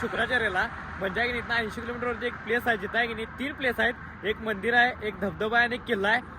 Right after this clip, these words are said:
त्या प्लेसला चाललोय. तुम्हाला आहे की नाही, व्हिडिओ यो भारी, म्हणजे आहे की नाही, व्हिडिओ आहे की नाही, क्वालिटी म्हणजे क्वालिटी होणार आहे. मग व्हिडिओ फक्त शेवटून बघा. तर विषय काय झाला माहिती आहे काय? मिरजेपासून आहे की नाही, फक्त ऐंशी किलोमीटरवरती ते लोकेशन आहे. आणि दंडोबा साईडने जायला लागतंय. हे दंडोबा इकडे, जे दंडोबा दिसायला लागलाय.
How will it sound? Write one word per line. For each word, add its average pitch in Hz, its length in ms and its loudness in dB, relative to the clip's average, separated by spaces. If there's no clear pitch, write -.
त्या 233 100 6
प्लेसला 247 360 2
चाललोय. 247 380 4
तुम्हाला 233 520 0
आहे 262 60 4
की 240 60 0
नाही, 240 120 0
व्हिडिओ 233 200 4
यो 254 160 6
भारी, 208 320 0
म्हणजे 220 240 0
आहे 247 100 4
की 247 40 -2
नाही, 240 100 -2
व्हिडिओ 226 200 4
आहे 254 80 6
की 254 60 -4
नाही, 240 200 0
क्वालिटी 226 240 6
म्हणजे 254 180 2
क्वालिटी 240 220 6
होणार 233 160 2
आहे. 226 180 6
मग 208 180 0
व्हिडिओ 202 240 4
फक्त 240 260 0
शेवटून 254 300 4
बघा. 240 240 6
तर 269 220 12
विषय 254 240 6
काय 262 60 12
झाला 269 140 12
माहिती 262 160 10
आहे 226 100 8
काय? 226 60 0
मिरजेपासून 226 440 6
आहे 262 140 6
की 254 80 2
नाही, 233 120 2
फक्त - 80 2
ऐंशी 233 300 6
किलोमीटरवरती 247 460 4
ते 247 160 2
लोकेशन 226 380 4
आहे. 226 380 4
आणि 202 440 2
दंडोबा 214 400 4
साईडने 240 220 2
जायला 233 140 6
लागतंय. 214 260 0
हे 214 140 2
दंडोबा 220 380 4
इकडे, 202 240 4
जे 208 80 4
दंडोबा 202 280 2
दिसायला 202 220 2
लागलाय. 180 220 4